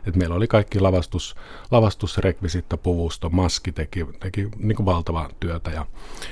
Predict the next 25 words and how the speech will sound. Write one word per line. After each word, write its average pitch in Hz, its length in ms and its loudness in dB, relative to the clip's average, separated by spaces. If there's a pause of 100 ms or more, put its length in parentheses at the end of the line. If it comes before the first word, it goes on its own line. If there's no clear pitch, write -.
(100)
ja, 87 260 2 (160)
ja 92 200 0
tota, 82 420 -2 (600)
ihan 135 220 6
mieletön 104 400 6
oppi, 87 400 0 (280)
et, - 260 0
että 107 220 2
kun 110 120 8
me 110 200 12
ensimmäistä 113 500 10
kertaa 95 500 8
tehdään 87 440 4
oikeasti 90 540 -2
tällä 82 300 -2
lailla 80 220 -6
niinku 85 260 -4 (100)
draama, 92 360 8 (160)
draamaelokuvaa 85 960 6 (720)
virtuaalitodellisuuteen, 80 1600 4
niin, 85 200 2
niin, 85 240 0
niin, 87 240 2 (340)
niin 85 120 2
siinä 92 300 4